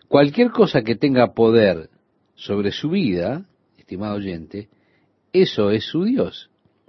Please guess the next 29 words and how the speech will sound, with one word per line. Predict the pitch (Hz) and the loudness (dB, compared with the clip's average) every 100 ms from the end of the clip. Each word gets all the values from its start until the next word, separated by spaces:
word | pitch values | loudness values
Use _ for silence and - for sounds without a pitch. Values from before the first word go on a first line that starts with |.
| _ _ _ _ _ _ | _ _ _ _ _ _
Así | - 165 233 | -4 -2 0
que | 208 | 0
si | - 190 | 0 2
este | 196 226 | 2 4
hombre | 214 190 | 4 4
estaba | 147 170 143 | 4 4 4
sentado | 120 113 160 180 123 | -2 -2 4 6 6
allí, | 95 87 123 156 _ _ _ _ _ _ _ _ _ _ | 2 -2 -6 -8 _ _ _ _ _ _ _ _ _ _
en | 123 120 | -2 2
el | 113 | 2
lugar | 113 127 | 4 4
del | 123 113 | 4 2
juicio, | - 196 - 135 170 - _ _ _ _ _ | 0 0 0 -4 -4 -8 _ _ _ _ _
y | 147 123 | 2 2
su | 95 120 123 | 0 -2 0
vida | 202 156 120 151 160 - _ _ _ _ _ | 2 4 4 2 -4 -14 _ _ _ _ _
estaba | - - 147 135 120 | -12 2 4 6 6
bajo | 117 110 113 | 4 0 -4
su | - 120 | -4 -4
poder, | - 120 147 151 180 | 0 2 4 4 2
el | 117 | 0
control | 101 95 117 123 | -2 -2 0 0
de | 110 | -2
su | - | -4
vida | 139 185 101 107 - _ _ - | -4 -2 0 0 -4 _ _ -20
estaba | - 127 120 | -4 0 0
en | |
sus | 107 135 | -2 -4
manos, | 151 143 101 127 151 | 0 0 0 -4 -6